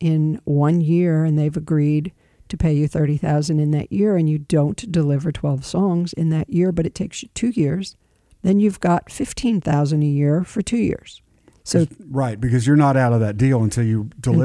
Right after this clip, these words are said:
Speaker 1: until
Speaker 2: those
Speaker 1: you
Speaker 2: songs.
Speaker 1: deliver. And twelve songs is not twelve titles.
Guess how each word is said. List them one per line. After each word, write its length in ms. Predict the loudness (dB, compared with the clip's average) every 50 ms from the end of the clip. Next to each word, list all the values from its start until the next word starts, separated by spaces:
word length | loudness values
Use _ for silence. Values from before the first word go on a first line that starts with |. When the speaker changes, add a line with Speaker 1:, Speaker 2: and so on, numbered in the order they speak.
| 0 0
Speaker 1:
until 180 | 2 2 4 4
Speaker 2:
those 120 | 4 4
Speaker 1:
you 40 | 4
Speaker 2:
songs. 220 | 2 2 2 0
Speaker 1:
deliver. 560 | 0 0 2 2 0 -2 -2 -6 -14 -16 -16 _ _ _ _ _ _ _ _ -2
And 160 | 0 0 0
twelve 380 | 0 0 0 2 2 2 -2 -6
songs 640 | -4 0 0 2 2 2 2 2 2 0 -2 -2
is 240 | -2 -2 -2 0 0
not 340 | 2 2 2 0 0 _ -12
twelve 400 | -8 -4 0 0 0 0 -2 -6
titles. 640 | -10 -6 -4 -2 -2 -2 -2 -4 -6 -8 -10 -14